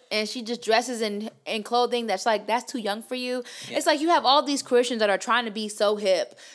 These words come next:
Speaker 1: and it's just like non-believers are looking at you, and you think that they're like, "Oh, yeah, they think we're so cool, we're so relatable," but they're really looking at you like, "What are you doing?"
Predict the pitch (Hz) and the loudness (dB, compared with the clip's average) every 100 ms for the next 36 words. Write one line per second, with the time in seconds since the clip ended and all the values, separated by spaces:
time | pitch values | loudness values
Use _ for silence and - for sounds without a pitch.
0 | - 233 254 285 277 311 277 214 - - | -6 0 0 -2 -2 2 4 4 -2 -18
1 | _ - 302 415 330 359 359 311 269 311 | _ -2 0 2 2 2 2 0 0 -2
2 | 330 302 277 - 277 269 - 247 240 370 | -2 -2 -2 -4 -4 -6 -2 0 2 0
3 | 381 - 403 427 220 269 240 262 254 240 | 0 -2 -2 -2 2 2 4 2 4 4
4 | 220 - 226 269 262 233 285 285 262 403 | 4 2 2 4 2 2 2 2 2 0
5 | 302 294 277 311 294 349 - 403 339 330 | 0 -2 0 0 2 0 4 2 4 2
6 | 320 359 330 392 302 247 254 294 269 381 | 2 0 2 4 4 2 0 0 0 2
7 | 339 349 302 277 302 262 208 208 392 392 | 2 2 -2 -2 2 2 2 2 6 6
8 | 370 220 262 415 160 | 6 4 2 4 0